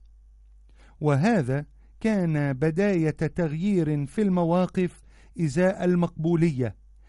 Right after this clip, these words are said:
ذلك لأن الإدانة أصبحت أكيدة إذ دخله الشيطان ليظهر على حقيقته الخائنة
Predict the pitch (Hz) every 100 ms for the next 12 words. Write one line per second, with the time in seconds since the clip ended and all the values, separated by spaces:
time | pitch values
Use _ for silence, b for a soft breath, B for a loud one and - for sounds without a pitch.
0 | b b 151 165 170 180 165 180 180 175
1 | 165 202 175 156 190 180 175 180 185 170
2 | - 175 - 165 165 151 214 220 208 214
3 | - b b 156 139 135 139 185 165 135
4 | - - 135 170 170 175 180 165 b b
5 | 143 151 180 180 151 160 151 143 135 170
6 | 185 147 - 180 - 156 139 - 277 -
7 | 196 208 190 - 160 123 - 123 120 123
8 | 131